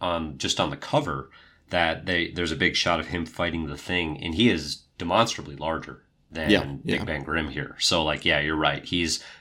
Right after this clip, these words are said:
Speaker 1: he's grown <laughs> from where he was when we started, and I think it works.
Speaker 2: Uh, he also calls himself Bob Banner,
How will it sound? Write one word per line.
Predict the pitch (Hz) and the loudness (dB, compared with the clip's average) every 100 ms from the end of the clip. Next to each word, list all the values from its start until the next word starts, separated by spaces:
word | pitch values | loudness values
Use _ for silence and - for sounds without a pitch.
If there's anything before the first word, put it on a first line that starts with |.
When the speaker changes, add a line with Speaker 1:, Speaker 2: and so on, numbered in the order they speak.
| _ - | _ -2
Speaker 1:
he's | - 101 | 2 2
grown | 85 78 87 82 67 62 - 156 143 | 2 -2 0 0 -2 -6 4 6 6
<laughs> | - - - | 2 -14 -12
from | - 110 90 | 0 4 4
where | 82 | 2
he | - 87 | 0 0
was | 78 76 76 | 0 -2 -4
when | 73 | -4
we | 67 | -4
started, | - 78 73 73 - | -4 -2 -2 -4 2
and | 90 85 80 | 2 2 -2
I | - | -6
think | 90 87 | -6 -6
it | - | -6
works. | - - - - _ - | -8 -8 -12 -16 _ 4
Speaker 2:
Uh, | 107 107 | 4 6
he | 120 | 6
also | 123 123 | 6 4
calls | 123 107 | 4 2
himself | 117 120 117 - | 0 0 -2 2
Bob | 101 110 | 2 2
Banner, | 95 95 | -2 -2